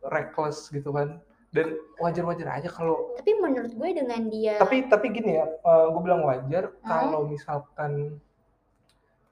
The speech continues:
Speaker 1: tentunya ada exception ya. Gue bilang wajar kalau misalkan dia, eh, tidak menunjukkan itu
Speaker 2: Nah, itu dia.
Speaker 1: di sosial media tempat
Speaker 2: Ya.
Speaker 1: umum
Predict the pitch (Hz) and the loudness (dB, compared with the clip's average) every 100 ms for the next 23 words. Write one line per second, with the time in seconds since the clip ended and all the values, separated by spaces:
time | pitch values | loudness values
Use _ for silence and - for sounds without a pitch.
0 | _ 151 170 180 160 - 143 - 143 135 | _ -2 4 6 4 2 -4 -4 -6 -6
1 | - _ _ _ 175 165 165 147 139 185 | -10 _ _ _ -4 0 0 0 0 -2
2 | 208 180 156 143 143 143 147 135 135 139 | 0 -2 -2 -4 -6 -6 -6 -4 -4 -4
3 | 139 135 _ _ _ _ _ 139 135 135 | -8 -12 _ _ _ _ _ -6 -4 -6
4 | 160 151 143 147 147 143 143 - 143 143 | -2 0 2 0 -2 -4 -6 -6 -6 -6
5 | 143 151 226 240 262 269 262 240 226 196 | -8 -4 0 0 2 0 0 -2 -4 -6
6 | - 240 233 233 208 180 170 143 147 147 | -8 -8 -6 -2 0 0 0 0 -2 -6
7 | - - 156 - 151 147 147 160 - 147 | -10 -8 -6 -4 -2 -2 0 -2 -2 -4
8 | 196 190 185 | -4 -2 -2